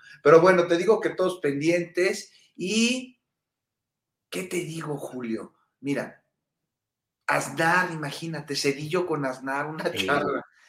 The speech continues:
Speaker 1: Palabras que deben ser poesía para la hinchada del neoliberalismo, que a pesar de estar hoy aquí en la segunda división, sigue teniendo patrocinadores muy fuertes que inyectan mucho dinero.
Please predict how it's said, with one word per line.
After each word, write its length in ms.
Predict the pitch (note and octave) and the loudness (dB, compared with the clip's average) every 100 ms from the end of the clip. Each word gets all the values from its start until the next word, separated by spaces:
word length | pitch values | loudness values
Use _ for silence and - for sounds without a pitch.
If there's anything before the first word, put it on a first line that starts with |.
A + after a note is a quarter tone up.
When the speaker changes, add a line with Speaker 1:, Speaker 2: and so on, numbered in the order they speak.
| - _ | -20 _
Speaker 1:
Palabras 580 | A#2+ B2+ C3+ E3 G3 F#3 | 0 4 6 8 8 6
que 100 | D3 | 4
deben 220 | D#3+ E3 | 4 4
ser 260 | - E3 D#3+ | 2 0 2
poesía 580 | C3+ A#2 C3 E3 A#2 | 0 0 -4 -2 0
para 260 | B2+ A#2 A2 | 0 0 0
la 120 | G#2+ | -2
hinchada 540 | G#2+ - C3 C#3 D3+ B2+ | -4 -4 0 2 2 2
del 220 | A2 G#2+ | 0 0
neoliberalismo, 960 | A2 G#2+ A2 A2+ A#2+ C#3 B2+ C#3+ F3 - _ _ - | -4 0 2 4 4 2 -4 -6 -8 -10 _ _ -2
que 100 | A#2+ | 0
a 120 | A#2+ | 2
pesar 380 | A#2 B2 C#3+ D3 | 0 2 2 2
de 80 | |
estar 260 | C#3 - C#3 | 0 0 0
hoy 260 | C#3 C#3 C3+ - _ _ | 2 2 -2 -14 _ _
aquí 280 | A2+ A#2 C#3 | -4 -2 0
en 80 | C#3+ | 2
la 100 | B2+ | 2
segunda 380 | A#2+ A#2+ C#3+ C3 | 0 -2 0 0
división, 420 | A#2 A2+ C#3+ C#3 | 0 -2 -2 -4
sigue 200 | C#3 C#3+ | -2 -2
teniendo 420 | B2 B2 C#3 C#3 | -2 -4 -4 -2
patrocinadores 840 | A2+ A2 G#2+ G#2+ A2 A#2+ C#3+ C3 | -2 -2 -6 -4 -2 2 2 0
muy 200 | A#2 C#3 | -4 -10
fuertes 760 | B2+ - B2+ G3 G#3 F3 D#3+ - _ _ _ | -10 -2 2 2 0 -4 -6 -6 _ _ _
que 100 | B2 | -4
inyectan 440 | B2+ D3 D3 C#3+ | 0 0 0 -2
mucho 260 | C#3+ D3 D3+ | -4 -4 -4
dinero. 600 | B2+ B2+ D#3+ G#3 F3+ - | -4 -2 2 2 2 -2